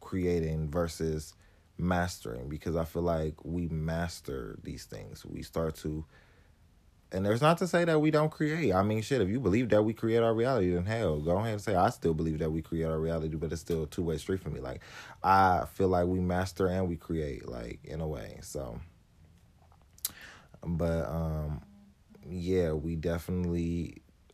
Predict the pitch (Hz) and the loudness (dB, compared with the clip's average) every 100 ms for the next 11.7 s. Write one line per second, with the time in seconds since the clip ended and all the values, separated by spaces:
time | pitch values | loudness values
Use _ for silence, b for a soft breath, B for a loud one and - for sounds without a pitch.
0 | _ _ _ _ _ _ - 95 92 78 | _ _ _ _ _ _ -16 -6 -2 0
1 | 82 80 85 85 80 85 82 82 78 - | 0 0 0 0 0 -2 -2 -2 -4 -10
2 | - 87 87 87 87 82 87 80 76 - | -8 -4 -2 -2 -4 -2 -2 -2 -6 -8
3 | 85 82 - 90 82 80 78 78 78 80 | -6 -6 -2 0 2 0 0 -2 -4 -6
4 | 80 78 80 82 82 76 78 76 - 78 | -6 -2 -2 0 -2 -2 -6 -6 -4 -2
5 | 76 80 - b b b b - 87 85 | -2 -6 -12 b b b b -8 -2 2
6 | 82 82 78 85 - - - - - - | 2 0 -2 -2 -2 -6 -16 -20 -20 -20
7 | - - 85 85 82 82 - 73 82 82 | -12 -6 -4 -2 -2 -4 -6 -6 -2 -2
8 | 78 85 80 - - _ _ _ _ _ | 0 0 -2 -6 -16 _ _ _ _ _
9 | - - 87 90 92 85 80 80 82 78 | -12 -4 0 0 0 -2 -2 -4 -2 -2
10 | 76 73 - b b b b b - - | -2 -4 -8 b b b b b -20 -4
11 | 87 85 78 80 80 65 | -2 0 0 0 0 -2